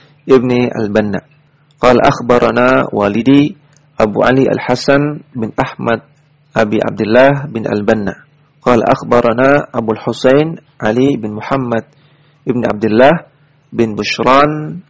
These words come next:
Al-Mu'dil. Qala akhbarana Uthman ibnu Ahmad ibni As-Sammat. Qala haddatsana Abu Muhammad Al-Hasan ibni Abdul Wahhab ibni Abil Ambar qira'atan alaihi min kitabihi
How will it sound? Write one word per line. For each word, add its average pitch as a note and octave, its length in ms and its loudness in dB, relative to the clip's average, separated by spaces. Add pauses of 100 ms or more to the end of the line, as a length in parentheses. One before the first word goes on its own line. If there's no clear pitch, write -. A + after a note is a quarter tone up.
(200)
Al-Mu'dil. A#2 720 0 (500)
Qala A#2 320 2
akhbarana C3 560 2
Uthman B2+ 560 -2
ibnu A2+ 240 -6
Ahmad - 560 -6 (240)
ibni A2 320 0
As-Sammat. A2 640 -2 (320)
Qala A#2+ 240 -2
haddatsana A#2 720 0 (480)
Abu G#2+ 240 -4
Muhammad B2+ 480 -2
Al-Hasan D3 720 -2 (560)
ibni A#2 320 -2
Abdul G#2+ 320 -4
Wahhab B2+ 560 2
ibni G#2+ 560 -4 (560)
Abil A2+ 240 0
Ambar C#3 640 0 (160)
qira'atan B2 640 2
alaihi B2+ 480 2
min C3+ 160 -6
kitabihi A#2 720 -2